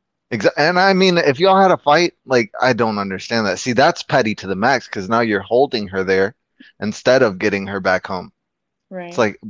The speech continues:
Speaker 1: bro, I, it, the fight is over. Just, just let her be. Y'all, y'all chill. Y'all honestly don't need to be together, but that's neither here nor there.
Speaker 2: Yep.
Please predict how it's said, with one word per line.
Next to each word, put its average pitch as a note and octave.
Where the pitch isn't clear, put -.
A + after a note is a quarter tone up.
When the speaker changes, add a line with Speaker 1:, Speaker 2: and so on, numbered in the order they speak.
Speaker 1:
bro, A2+
I, G#2+
it, -
the G#2
fight B2+
is A2+
over. B2
Just, A2+
just G#2+
let B2
her C3+
be. A#2+
Y'all, B2+
y'all C3
chill. C#3+
Y'all C#3+
honestly G#3+
don't F#3
need E3+
to D3
be C3
together, G2+
but G2+
that's -
neither G2+
here G2+
nor G2
there. G2
Speaker 2:
Yep. F3